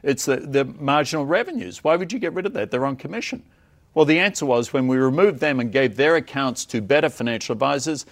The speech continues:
the clients were better served. It lifted the standard to the Morgan Stanley standard. And I said to the institutional team, "Listen,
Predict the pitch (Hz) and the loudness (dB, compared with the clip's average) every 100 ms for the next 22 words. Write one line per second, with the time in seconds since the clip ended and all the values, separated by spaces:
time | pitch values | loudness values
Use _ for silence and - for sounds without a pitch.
0 | _ - - 175 180 180 190 165 185 190 | _ -4 -2 0 -2 -2 -4 -2 -2 -2
1 | - 240 - - - _ _ _ - 175 | -2 -4 -4 -8 -20 _ _ _ -6 -2
2 | 180 196 - 208 156 160 - 156 143 131 | 4 2 4 2 2 -2 0 0 2 0
3 | - 117 117 127 127 127 - 113 104 95 | -2 -2 0 0 0 -2 -2 -4 -4 -6
4 | 87 - 80 - - _ _ _ _ _ | -8 -10 -10 -12 -20 _ _ _ _ _
5 | 117 127 127 151 131 131 131 127 - 170 | -2 -2 0 -2 -2 -2 -2 -2 -4 -4
6 | 160 123 131 123 190 175 101 | -4 -4 -4 -2 -2 -2 -6